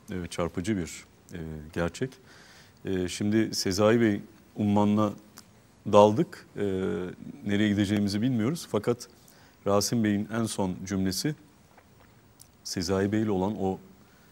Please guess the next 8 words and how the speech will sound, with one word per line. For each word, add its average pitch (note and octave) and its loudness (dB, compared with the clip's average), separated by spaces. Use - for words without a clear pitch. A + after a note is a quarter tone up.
mektuplaşmaları F#2+ -2
sırasında G2+ -2
Sezai A2 2
Bey'in B2 -2
mektuplarında G2+ -2
Rasim G2 0
abi F#2 0
aktardığı F#2+ -4